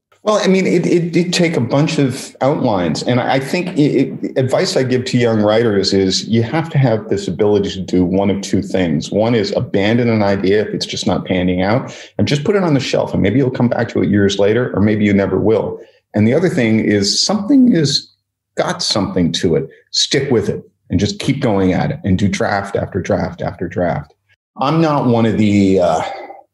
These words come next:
you know, really strong writers out of the box. It took me a lot of, of trial and error.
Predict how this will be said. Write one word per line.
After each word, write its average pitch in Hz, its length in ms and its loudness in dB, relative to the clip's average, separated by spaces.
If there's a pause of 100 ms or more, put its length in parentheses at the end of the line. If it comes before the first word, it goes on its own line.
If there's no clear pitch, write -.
you 107 120 2
know, 95 100 2
really 98 320 2
strong 95 380 -2
writers 90 340 0
out 90 120 4
of 85 60 0
the 80 60 -4
box. 80 400 -4
It - 140 -2
took - 180 -4
me 98 80 4
a 85 80 0
lot 90 560 -2
of, 85 520 -2
of 90 120 -4
trial 87 380 -2
and 80 100 -6
error. - 420 -10